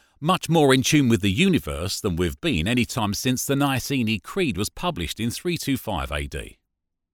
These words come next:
We've been so handicapped by the Christian de-emphasizing of, of astronomy, it's almost laughably simple cosmology has turned us into a kind of idiot, really. It's,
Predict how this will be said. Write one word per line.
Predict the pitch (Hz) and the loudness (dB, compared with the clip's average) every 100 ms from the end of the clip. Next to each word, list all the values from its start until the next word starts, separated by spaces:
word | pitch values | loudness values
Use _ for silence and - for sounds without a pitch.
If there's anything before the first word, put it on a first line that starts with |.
| _ _ _ | _ _ _
We've | 151 135 | -6 -2
been | 170 160 | -2 2
so | - - 202 | 2 2 0
handicapped | 151 185 190 165 - 82 - | 0 0 -2 -2 -2 -4 -4
by | - 95 | -6 -6
the | 104 | -6
Christian | - 160 - 98 82 | -4 -4 -4 -4 -2
de-emphasizing | 107 120 151 104 - 67 62 73 82 | 0 0 -2 -6 -6 -6 -8 -10 -12
of, | 87 - | -14 -12
of | 78 | -8
astronomy, | - - 131 120 65 64 - _ _ _ - | -4 -2 -2 -2 -4 -8 -16 _ _ _ -8
it's | 170 202 | -2 2
almost | 190 151 139 147 | 2 2 0 0
laughably | 160 185 180 107 85 | 2 4 2 0 -2
simple | 82 143 123 98 | -2 0 0 -2
cosmology | - 90 85 135 160 95 - 80 | -4 -4 0 2 2 0 -4 -8
has | 107 - | -8 -10
turned | - 196 180 107 | -4 -4 -2 -2
us | 90 147 | -2 -2
into | 147 143 | -2 -4
a | 151 _ _ | -6 _ _
kind | - 208 143 | -8 -4 -2
of | 135 | -2
idiot, | 190 - - | -2 -4 -6
really. | 101 160 82 76 - | -2 0 0 -6 -16
It's, | 135 | -12